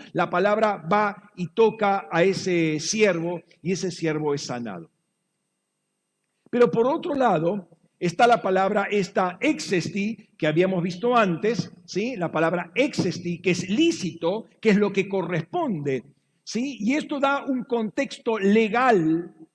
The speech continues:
al tema autoridad. Es decir, es correcto, es legal, es legítimo, es algo que corresponde hacerse o no corresponde hacerse,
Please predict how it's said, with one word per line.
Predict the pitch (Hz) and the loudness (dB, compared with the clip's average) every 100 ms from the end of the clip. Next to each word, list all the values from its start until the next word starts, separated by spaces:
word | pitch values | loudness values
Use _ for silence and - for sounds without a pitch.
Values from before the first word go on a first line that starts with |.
| _ - | _ 0
al | 185 185 - | 2 2 2
tema | 233 220 226 | 0 0 0
autoridad. | 202 196 202 226 220 233 285 254 _ _ _ _ | 0 -2 -2 -6 -6 -2 -2 -2 _ _ _ _
Es | - 208 | 0 2
decir, | 220 - 240 156 - - | 2 0 -2 -2 -6 0
es | 233 - | 0 2
correcto, | 220 214 254 - 220 | -2 6 4 4 2
es | 208 | 4
legal, | 240 220 240 214 | 4 4 2 2
es | 220 214 | 4 4
legítimo, | 226 214 226 302 - 175 160 165 - 196 | 4 2 0 -6 -4 -6 -6 -6 -10 -6
es | 214 277 | -2 2
algo | 285 277 | 2 2
que | 233 - | -4 -2
corresponde | 220 214 185 - 269 269 233 | -2 -2 -6 -2 -4 0 0
hacerse | 202 - 269 233 170 180 | 0 0 0 0 -2 -6
o | - 214 | 0 2
no | 240 226 | 2 -2
corresponde | 190 160 139 180 156 156 | -4 -6 -6 -4 -2 -2
hacerse, | 139 196 196 170 - 107 | -2 -2 -2 -2 -10 -16